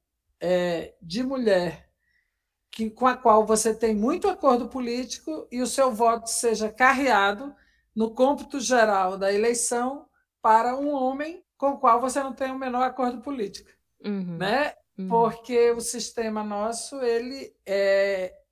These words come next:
Speaker 1: a votação é definida pelo coeficiente eleitoral. Além disso, o,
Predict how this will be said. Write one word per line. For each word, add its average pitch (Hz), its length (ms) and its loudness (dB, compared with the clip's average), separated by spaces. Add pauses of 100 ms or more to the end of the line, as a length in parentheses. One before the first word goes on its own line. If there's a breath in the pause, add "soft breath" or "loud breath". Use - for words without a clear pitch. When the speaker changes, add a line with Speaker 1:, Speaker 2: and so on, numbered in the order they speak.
Speaker 1:
a 185 140 -8
votação 214 580 -4
é 233 120 -2
definida 220 600 -6
pelo 226 220 -6
coeficiente 220 580 -8
eleitoral. 233 600 -6 (840)
Além 330 440 4
disso, 214 880 -6
o, 202 960 0